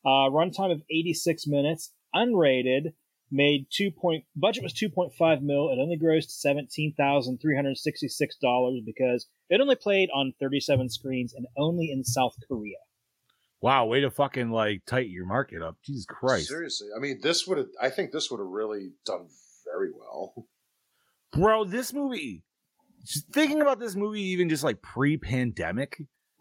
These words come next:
Speaker 2: is kinda like, like, I had some, I was like, "Wow, this has been crazy if I, like, had watched this beforehand," you know what I mean? <laughs> Like
Speaker 1: By the way, Brody, this movie was made in Serbia, so that makes this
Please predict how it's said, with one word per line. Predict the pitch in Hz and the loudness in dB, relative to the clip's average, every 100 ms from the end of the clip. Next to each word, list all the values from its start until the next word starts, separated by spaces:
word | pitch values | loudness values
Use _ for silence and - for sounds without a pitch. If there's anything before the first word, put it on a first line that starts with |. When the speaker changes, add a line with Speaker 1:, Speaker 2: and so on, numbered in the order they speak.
| - - | -16 -6
Speaker 2:
is | - 123 | 0 0
kinda | - 135 135 | 2 0 0
like, | 131 113 101 _ _ _ _ _ _ 98 | 0 -2 -4 _ _ _ _ _ _ -2
like, | 123 | 2
I | 131 233 | 2 4
had | 214 160 | 2 2
some, | 143 | 0
I | 123 | -2
was | 120 | -2
like, | 117 - | -6 -4
"Wow, | 156 120 | -2 0
this | 202 | -2
has | |
been | 196 95 | -6 -6
crazy | - 175 131 | 0 2 2
if | 110 | 0
I, | 104 101 110 | -2 -4 -6
like, | 101 _ _ _ - | -8 _ _ _ -2
had | 127 123 | 0 0
watched | 98 104 120 - | 0 0 0 -2
this | 120 110 | -8 -8
beforehand," | 110 98 107 120 101 85 78 | -10 -10 -2 0 0 -4 -6
you | 85 | -4
know | 104 | 2
what | 113 | 4
I | - | 4
mean? | 113 143 - _ | 2 0 -2 _
<laughs> | 247 - | -10 -4
Like | - - - _ - - _ _ _ _ | -4 -2 -6 _ -20 -20 _ _ _ _
Speaker 1:
By | 180 226 | 2 4
the | |
way, | 240 | 2
Brody, | 151 185 226 151 113 110 | 0 -2 0 -2 -6 -4
this | 151 160 | -4 -2
movie | 190 196 240 226 202 | 0 2 2 0 2
was | 180 160 | 4 2
made | 156 185 196 | 4 4 4
in | 147 | 0
Serbia, | 143 - 240 151 135 | -4 2 2 2 0
so | 131 139 127 | 0 0 2
that | 160 160 | 2 2
makes | 202 - | -4 0
this | 147 - - | 0 0 -4